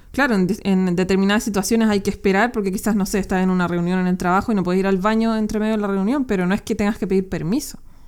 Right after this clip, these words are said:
Y por otro lado, el tema de los colegios es que siempre se van a relacionar con personas de la misma edad, exactamente la misma edad, a lo más un año de diferencia,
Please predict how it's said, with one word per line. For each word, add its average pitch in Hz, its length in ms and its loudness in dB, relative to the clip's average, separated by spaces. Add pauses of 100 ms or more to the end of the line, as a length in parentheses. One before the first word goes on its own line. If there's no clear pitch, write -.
(640)
Y 277 180 4
por 285 180 0
otro 285 220 2
lado, 277 480 0 (460)
el 202 200 0
tema 240 320 2
de 247 80 4
los 247 140 0
colegios 262 800 -2 (160)
es 220 220 -4
que - 480 -4 (560)
siempre 311 460 0
se 311 160 0
van 277 180 2
a 285 80 2
relacionar 247 540 0
con 269 180 0
personas 240 440 -2
de 214 100 0
la 202 140 2
misma 320 420 0
edad, 214 340 0
exactamente 214 720 0
la 214 100 2
misma 208 220 2
edad, 208 380 0
a 165 120 -2
lo 160 100 0
más 185 180 0
un 220 160 2
año 220 200 2
de 226 40 2
diferencia, 233 540 -2